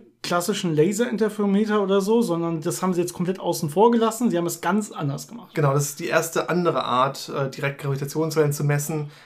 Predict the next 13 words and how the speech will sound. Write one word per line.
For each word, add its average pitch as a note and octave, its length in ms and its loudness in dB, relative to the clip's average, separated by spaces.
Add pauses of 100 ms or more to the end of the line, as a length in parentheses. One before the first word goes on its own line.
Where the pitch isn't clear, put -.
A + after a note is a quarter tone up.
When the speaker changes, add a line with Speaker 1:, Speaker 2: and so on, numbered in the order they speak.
(200)
Speaker 2:
ähm, C3+ 500 -2
mit C#3+ 140 -4
Hilfe E3 240 2
eben D3+ 220 -2
von D3 400 0
Pulsaren. D3 920 2
Das - 140 -12
nennt D#3 140 2
sich - 80 -10
dann C#3+ 260 0
Pulsar D#3+ 500 0
Timing F#3 580 0
Array. F#3 440 0